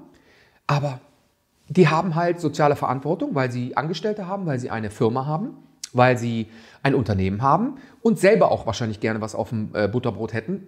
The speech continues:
sodass sie Geld dafür nehmen müssen. So. Da gibt's keine Tauschgeschäfte. Da kann man nicht sagen, äh,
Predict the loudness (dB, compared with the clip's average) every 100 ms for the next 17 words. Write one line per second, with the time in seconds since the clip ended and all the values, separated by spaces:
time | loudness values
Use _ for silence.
0 | -6 0 2 2 0 0 0 0 -4 -6
1 | -6 -8 -12 -16 -18 -4 -4 -4 -20 -20
2 | -20 -20 _ _ -4 0 2 2 2 2
3 | 0 0 -4 -4 -6 -14 -14 -6 -6 -6
4 | -4 0 0 0 2 0 0 -4 -2 0
5 | -2